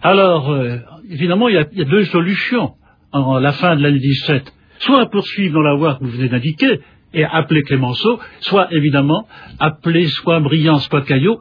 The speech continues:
et tenter une paix blanche. Mais avec le discours que vous avez indiqué il y a quelques instants, il est clair que c'est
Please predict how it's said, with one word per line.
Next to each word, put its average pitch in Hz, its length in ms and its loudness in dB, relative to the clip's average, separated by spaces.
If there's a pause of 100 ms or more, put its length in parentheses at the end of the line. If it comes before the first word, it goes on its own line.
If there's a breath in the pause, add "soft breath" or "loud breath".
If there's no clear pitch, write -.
et 156 80 0
tenter 139 300 0
une 151 120 -2
paix 139 140 0
blanche. 120 420 -4 (120)
Mais 143 120 0
avec 170 300 2
le 139 80 0
discours 151 420 -2
que - 80 -8
vous 127 160 -2
avez 127 160 0
indiqué 135 540 0
il 123 100 -8
y - 20 0
a 131 60 2
quelques 131 340 -2
instants, 127 360 0 (320 loud breath)
il 156 100 2
est 151 160 0
clair 190 320 2
que 151 200 -4 (180 loud breath)
c'est - 400 -2